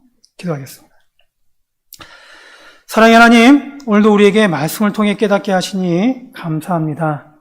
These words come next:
주신 말씀과 같이 이 혼란한 때에 좌로나 우로나 치우치지 않고 오직 역사를 주관하시는 하나님만을 바라보게 하시고 지금도 우리를 유혹하고 미혹하는 악한 영들로부터 돌이켜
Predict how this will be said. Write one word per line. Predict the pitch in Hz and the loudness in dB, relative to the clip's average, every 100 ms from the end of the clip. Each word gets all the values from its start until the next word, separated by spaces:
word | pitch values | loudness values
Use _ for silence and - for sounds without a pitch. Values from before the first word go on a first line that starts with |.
| _ | _
주신 | 185 185 175 | -10 -6 -2
말씀과 | 165 - 180 165 | -2 -4 -2 0
같이 | 165 165 180 170 247 247 - _ - | 0 -2 -4 -2 -2 -4 -16 _ -6
이 | 190 220 | 2 2
혼란한 | 233 240 233 220 220 233 | 2 2 4 6 6 2
때에 | 226 170 185 160 - _ _ _ | 0 0 0 -2 -6 _ _ _
좌로나 | - 156 160 196 196 208 254 | -8 0 2 4 4 4 4
우로나 | 208 175 170 175 170 | 4 0 0 0 -2
치우치지 | - 208 - 202 202 | -6 -10 -10 -8 -6
않고 | 151 - 170 143 - _ _ _ _ - | -6 -8 -8 -8 -12 _ _ _ _ -6
오직 | 175 190 180 | -2 0 0
역사를 | 170 - 185 175 175 | 0 -2 -4 -4 -4
주관하시는 | 185 196 196 196 214 226 269 - - - _ | -6 -2 0 0 2 2 2 -2 -20 -20 _
하나님만을 | - 226 226 233 220 185 175 156 220 | -4 0 2 2 0 0 0 -2 -6
바라보게 | - 170 160 156 185 | -10 -8 -6 -6 -6
하시고 | 165 - - 156 - _ _ _ _ _ _ | -8 -8 -10 -12 -12 _ _ _ _ _ _
지금도 | - 185 180 180 | -10 -2 0 0
우리를 | 175 175 170 | 0 -2 -2
유혹하고 | 165 175 175 170 165 160 | -2 -4 -4 -4 -2 -2
미혹하는 | 160 214 226 220 254 277 - - - | 0 0 2 4 4 2 -6 -20 -10
악한 | 196 196 - - 226 214 | -2 -2 -2 -2 0 2
영들로부터 | 196 226 247 254 190 - 170 156 151 - | 2 2 4 4 2 -2 -4 -4 -4 -6
돌이켜 | 185 196 - 226 131 - | -6 -4 2 2 0 -8